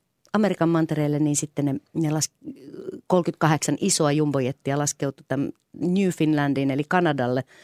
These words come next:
Kanadaan semmoiseen pieneen saareen. Ja miten se koko saari otti nää seitsemäntuhatta ihmistä vastaan ja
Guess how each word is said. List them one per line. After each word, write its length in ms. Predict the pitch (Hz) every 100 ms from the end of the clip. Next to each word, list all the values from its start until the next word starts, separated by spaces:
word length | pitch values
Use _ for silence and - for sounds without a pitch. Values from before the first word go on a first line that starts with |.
| - -
Kanadaan 440 | 202 180 151 139
semmoiseen 300 | 147 143 135
pieneen 320 | 147 135 127
saareen. 540 | - 139 123 - 107 143 -
Ja 60 |
miten 200 | 151 151
se 80 | 147
koko 200 | 151 147
saari 380 | - 151 131 123 - - - - -
otti 400 | 135 _ 131 - _ _
nää 280 | 143 127 120 117 _ _
seitsemäntuhatta 680 | - 143 131 131 123 127 -
ihmistä 420 | 95 123 110 -
vastaan 500 | 120 120 - 101 104 123 _ - - - _ _ -
ja 200 | 117